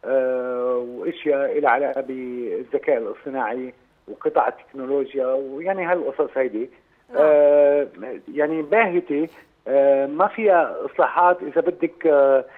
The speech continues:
Speaker 1: صادمة للرأي العام أو، آه، جدية.
Speaker 2: نعم.
Speaker 1: إذا بدك.
Speaker 2: آه.
Speaker 1: إلى الآن ليست جدية لأنه ت-، لأنه تم تسريبها و-، وكل يوم يتم تسريب، آه، خطة شكل للحكومة. يبدو أنها أقرب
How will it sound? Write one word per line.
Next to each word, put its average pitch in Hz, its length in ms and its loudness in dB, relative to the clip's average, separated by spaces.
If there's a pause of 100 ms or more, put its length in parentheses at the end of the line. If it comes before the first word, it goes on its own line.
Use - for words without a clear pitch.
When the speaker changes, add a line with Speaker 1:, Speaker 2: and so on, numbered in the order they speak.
(320)
Speaker 1:
صادمة 196 320 2
للرأي 139 360 2
العام 143 480 2 (400)
أو، 139 360 2
آه، 117 1080 2 (460)
جدية. 139 600 -4 (280)
Speaker 2:
نعم. 233 260 -8
Speaker 1:
إذا 127 140 -2
بدك. - 280 -6 (220)
Speaker 2:
آه. 269 60 -6
Speaker 1:
إلى 202 120 4
الآن 175 400 2
ليست 175 220 2
جدية 175 400 -4
لأنه 185 440 4
ت-، - 120 -2
لأنه 165 720 -2 (140)
تم 226 200 2
تسريبها 196 720 2 (380)
و-، 170 380 4 (120)
وكل 240 460 0
يوم 240 220 4
يتم 214 280 0
تسريب، 185 600 -2
آه، 165 440 6
خطة 208 320 -2
شكل - 240 -2
للحكومة. 131 640 -4 (480)
يبدو 220 460 4
أنها 185 540 4
أقرب 196 460 2